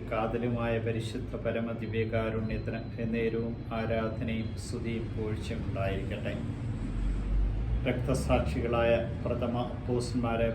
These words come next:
പത്രോസിൻ്റെയും പൗലോസിൻ്റെയും തിരുനാളിൽ ഈശോയെ, ഞാൻ അങ്ങയെ ആരാധിച്ച് സ്തുതിച്ച് മഹത്വപ്പെടുത്തി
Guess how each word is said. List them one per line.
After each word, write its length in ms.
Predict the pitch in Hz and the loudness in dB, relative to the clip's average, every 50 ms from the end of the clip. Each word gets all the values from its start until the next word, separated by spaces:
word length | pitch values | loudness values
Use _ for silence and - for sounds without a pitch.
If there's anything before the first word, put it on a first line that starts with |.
| - | 0
പത്രോസിൻ്റെയും 760 | 117 117 - - 120 117 120 120 - 127 113 113 117 113 113 110 - - | 0 0 0 0 2 2 2 2 2 0 2 2 2 2 2 2 2 0
പൗലോസിൻ്റെയും 800 | 113 113 117 123 120 117 110 - - 120 113 113 113 101 - - - | 2 2 2 2 2 2 2 0 0 0 2 2 2 2 0 0 0
തിരുനാളിൽ 480 | - 110 107 107 107 107 104 104 101 101 - - - - - - - - - - - | 0 0 0 2 2 2 2 0 0 0 0 0 0 0 0 0 0 -2 -2 -2 -2
ഈശോയെ, 340 | 127 120 - - 131 123 120 120 | 0 0 0 2 2 4 4 4
ഞാൻ 120 | 120 120 120 120 | 4 2 2 2
അങ്ങയെ 220 | 120 120 120 120 117 113 | 2 2 2 2 2 2
ആരാധിച്ച് 640 | 117 117 120 120 123 123 120 120 120 113 - 127 123 - | 4 4 4 6 6 4 4 2 2 0 0 -2 -2 -2
സ്തുതിച്ച് 360 | - 123 117 117 - - 120 117 | 0 0 0 0 0 0 0 0
മഹത്വപ്പെടുത്തി 640 | 117 113 113 110 - - 113 120 120 110 110 113 | 0 0 0 0 0 -2 -2 -2 -2 -2 -2 -2